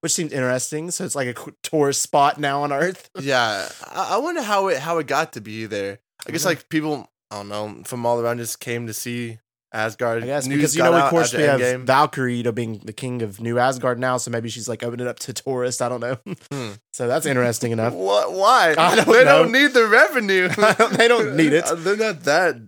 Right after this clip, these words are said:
Speaker 2: down on bad
Speaker 1: Unless they
Speaker 2: times.
Speaker 1: do, I don't know.
Speaker 2: Oh, no.
Speaker 1: <laughs> But, and then again, we see some more glimpses of the training montage, which I cannot wait for that. They must play Eye of the Tiger. They just have to.
Speaker 2: Ooh.
Speaker 1: They have to.
Speaker 2: That would
Speaker 1: I
Speaker 2: go
Speaker 1: mean,
Speaker 2: hard.
Speaker 1: like, it's,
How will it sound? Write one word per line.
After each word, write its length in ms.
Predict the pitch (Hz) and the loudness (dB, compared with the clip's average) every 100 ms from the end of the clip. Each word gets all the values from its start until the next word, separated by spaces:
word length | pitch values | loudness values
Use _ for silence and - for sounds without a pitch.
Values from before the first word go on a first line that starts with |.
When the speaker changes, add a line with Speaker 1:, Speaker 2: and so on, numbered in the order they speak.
| _ 117 | _ -6
Speaker 2:
down 320 | 123 117 113 | -2 -2 -4
on 160 | 110 107 | -8 -8
bad 120 | 113 107 | -6 -4
Speaker 1:
Unless 180 | 117 | -2
they 100 | 107 | -2
Speaker 2:
times. 60 | 131 | 0
Speaker 1:
do, 220 | 170 165 | 0 0
I 60 | 123 | 0
don't 140 | 143 | -2
know. 140 | 170 208 - | -2 -4 0
Speaker 2:
Oh, 240 | 151 101 165 | -2 0 -2
no. 440 | 98 101 98 95 - | -2 -6 -8 -10 -16
Speaker 1:
<laughs> 100 | _ | _
But, 300 | 139 131 - | 0 0 0
and 120 | 160 196 | -2 0
then 120 | 196 | -2
again, 360 | 170 156 156 156 | -2 -2 0 -2
we 80 | |
see 160 | 143 151 | -2 -4
some 140 | 143 135 | -4 -2
more 280 | 135 135 | 0 0
glimpses 460 | 131 120 131 139 120 | -2 -4 -4 -6 -8
of 60 | 107 | -8
the 40 | |
training 340 | 98 139 143 135 | -4 0 0 2
montage, 540 | 135 131 131 123 123 | 2 2 2 0 0
which 120 | 120 | -4
I 60 | 117 | -8
cannot 340 | - 120 123 | -6 -2 0
wait 140 | 131 117 | 0 -2
for 60 | 127 | -2
that. 200 | 123 117 | -2 -2
They 140 | 107 | -8
must 600 | 104 110 120 147 151 - - | -8 -6 4 4 4 0 0
play 300 | 135 120 110 | 2 4 2
Eye 160 | 113 | -2
of 40 | 107 | -4
the 60 | 101 | -6
Tiger. 340 | 104 104 110 | -8 -8 -8
They 80 | 107 | -10
just 180 | 113 - | -12 -8
have 240 | 113 101 | -8 -8
to. 280 | - 107 113 - | -10 -10 -10 -6
Speaker 2:
Ooh. 580 | 156 160 156 147 143 127 | -4 -2 -4 -6 -8 -6
Speaker 1:
They 140 | 123 | -6
have 340 | 117 147 120 - | -4 -2 -4 -6
to. 240 | - 107 - 113 | -12 -12 -12 -8
Speaker 2:
That 100 | 107 | -6
would 100 | 120 | -4
Speaker 1:
I 40 | |
Speaker 2:
go 60 | 123 | -6
Speaker 1:
mean, 80 | 113 | -4
Speaker 2:
hard. 280 | 101 98 107 - | -6 -8 -12 -16
Speaker 1:
like, 240 | 127 - | -16 -12
it's, 140 | - | -12